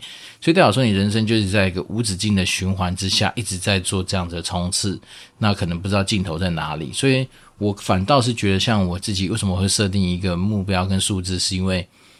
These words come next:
当我今天达到这个目标的时候，我当然没有说一定要停下来，只是说我可以去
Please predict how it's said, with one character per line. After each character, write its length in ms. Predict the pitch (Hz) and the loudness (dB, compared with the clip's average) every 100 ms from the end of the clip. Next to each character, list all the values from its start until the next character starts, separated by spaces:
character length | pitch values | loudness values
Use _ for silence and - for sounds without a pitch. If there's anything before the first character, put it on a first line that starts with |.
| _ | _
当 160 | - 147 | 0 2
我 100 | 117 | 2
今 140 | 95 123 | 2 2
天 80 | |
达 80 | 110 | 4
到 80 | 98 | 4
这 60 | 107 | 4
个 60 | |
目 160 | 107 104 | 4 4
标 140 | 98 | 2
的 60 | 95 | 2
时 20 | |
候， 60 | 92 | 0
我 60 | |
当 120 | 110 | 2
然 80 | 131 | 2
没 80 | 107 | 4
有 80 | 107 | 2
说 140 | 98 | 0
一 20 | |
定 100 | 92 | 0
要 60 | 95 | 0
停 220 | 92 80 | 0 -4
下 180 | 85 87 | -2 0
来， 260 | 67 50 101 | 0 -4 -8
只 160 | - 98 | -4 -2
是 40 | |
说 120 | 120 | 2
我 80 | 101 | 2
可 100 | 113 | 2
以 180 | 107 95 | 2 2
去 380 | - 117 107 | -2 0 0